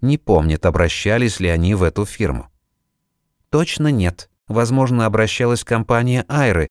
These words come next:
вернее, их администратор, но я не помню ни одного мероприятия, для которого нужно было бы брать что-то на прокат».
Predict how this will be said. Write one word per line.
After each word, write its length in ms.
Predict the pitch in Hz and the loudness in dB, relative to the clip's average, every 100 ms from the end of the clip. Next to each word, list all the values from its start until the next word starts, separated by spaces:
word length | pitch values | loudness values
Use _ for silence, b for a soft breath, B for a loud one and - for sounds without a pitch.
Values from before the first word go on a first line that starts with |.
| _ | _
вернее, 460 | 92 104 117 117 117 | -2 0 2 2 0
их 260 | 113 117 | 0 -2
администратор, 840 | - 113 131 143 - 110 80 76 - _ _ - | -2 0 0 0 0 -2 0 -4 -6 _ _ -4
но 240 | 101 123 120 | 0 0 0
я 240 | 90 127 | 0 0
не 140 | 143 | 0
помню 360 | - 143 104 95 | 0 0 2 2
ни 160 | 104 110 | 2 2
одного 400 | 107 113 113 107 | 0 0 2 2
мероприятия, 800 | 95 92 98 101 151 175 117 95 | 2 0 0 0 0 -2 -2 0
для 160 | 92 | 0
которого 420 | 92 90 147 135 | 0 0 2 2
нужно 360 | 107 120 131 113 | 2 0 -2 -2
было 240 | 95 117 | 0 0
бы 120 | 120 107 | 0 0
брать 360 | 90 113 - | 2 0 -2
что-то 340 | - - 107 104 | -14 -6 -4 -2
на 120 | 107 | -2
прокат». 500 | 123 127 - - | -2 -4 -6 -10